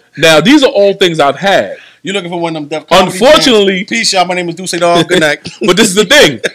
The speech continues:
Speaker 1: I've had all these things. Unfortunately, I haven't
Speaker 2: Yeah,
Speaker 1: had them
Speaker 2: haven't
Speaker 1: all with the
Speaker 2: had
Speaker 1: same one
Speaker 2: right.
Speaker 1: girl.
Speaker 2: So, so
Speaker 1: Right.
Speaker 2: with that being said, have you experienced
Speaker 1: Have I ever had
Speaker 2: five-star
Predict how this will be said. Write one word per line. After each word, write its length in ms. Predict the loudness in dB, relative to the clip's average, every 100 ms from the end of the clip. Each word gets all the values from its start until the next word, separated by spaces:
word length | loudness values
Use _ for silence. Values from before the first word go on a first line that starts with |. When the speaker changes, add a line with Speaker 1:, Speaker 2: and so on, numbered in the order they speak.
| _ -18 -18 _
Speaker 1:
I've 220 | 0 2
had 320 | 2 2 4 6
all 180 | 4
these 200 | 2 -2
things. 380 | -2 0 0 -2
Unfortunately, 720 | -2 -2 -2 -4 -4 -4 -4
I 120 | -2 -2
haven't 160 | -2
Speaker 2:
Yeah, 80 | 0
Speaker 1:
had 200 | 2 2
them 60 | 2
Speaker 2:
haven't 160 | 4
Speaker 1:
all 120 | 4
with 120 | 2 -2
the 60 |
Speaker 2:
had 100 | -2
Speaker 1:
same 300 | 2 2 2
one 100 | 2
Speaker 2:
right. 160 | 2 4
Speaker 1:
girl. 260 | 4 4
Speaker 2:
So, 140 | 2 -4 _ -8
so 340 | -4 -4 -4
Speaker 1:
Right. 400 | 2 2 2 -4
Speaker 2:
with 160 | -14 -6
that 200 | -2 -2
being 200 | -4 -8
said, 380 | -8 -6 -6 -8 _ _ _
have 200 | -8 -8
you 80 | -10
experienced 840 | -14 -14 -10 -10 -10 -12 -16 -18 _ _ _ _ _ _ _
Speaker 1:
Have 180 | 0 2
I 140 | 4
ever 100 | 4
had 60 | 4
Speaker 2:
five-star 180 | 2